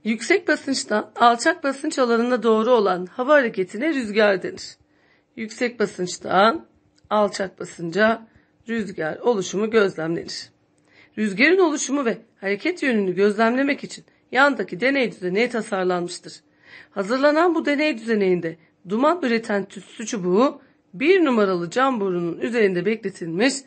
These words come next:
ve dumanın hareketi gözlemlenmiştir. Buna göre tütsü dumanının hareketi oklar ile gösterilirse aşağıdaki çizimlerden hangisi doğru olur? Şimdi bakalım. Burada iki tane mum var.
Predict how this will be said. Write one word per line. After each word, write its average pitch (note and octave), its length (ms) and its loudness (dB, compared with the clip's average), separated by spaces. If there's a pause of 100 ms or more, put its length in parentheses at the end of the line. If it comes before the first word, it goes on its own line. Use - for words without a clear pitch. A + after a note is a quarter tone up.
(300)
ve G#3+ 120 -2
dumanın A3 340 2
hareketi A#3+ 440 0
gözlemlenmiştir. F#3+ 1000 0 (960)
Buna C4+ 160 4
göre A#3+ 340 0 (640)
tütsü - 360 -6
dumanının G3+ 540 2 (240)
hareketi A3+ 840 -2 (240)
oklar C#4+ 440 2
ile G3 220 -2
gösterilirse A3 1000 -2 (380)
aşağıdaki A3+ 580 -2
çizimlerden F#3+ 720 -4
hangisi A#3+ 720 0 (440)
doğru G3+ 360 4
olur? - 380 -6 (360)
Şimdi E4 300 -6
bakalım. D4 400 2 (800)
Burada E4 280 2
iki E4 200 0
tane C#4 320 2
mum G3 260 2
var. - 440 -4